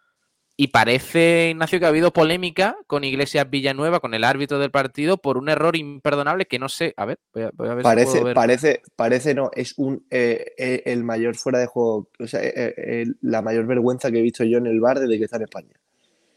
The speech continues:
Speaker 2: Porque es un fuera de juego clamoroso de,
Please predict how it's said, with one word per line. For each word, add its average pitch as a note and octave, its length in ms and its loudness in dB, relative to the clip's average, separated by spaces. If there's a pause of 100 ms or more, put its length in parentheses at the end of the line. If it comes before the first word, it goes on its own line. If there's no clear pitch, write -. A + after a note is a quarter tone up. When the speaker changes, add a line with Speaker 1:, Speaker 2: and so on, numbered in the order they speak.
(280)
Speaker 2:
Porque A#2 640 2
es C3+ 300 0
un C#3 180 2
fuera D3 340 4
de C3+ 120 4
juego A#2 420 -2 (100)
clamoroso A#2+ 920 -2 (520)
de, A2+ 1120 2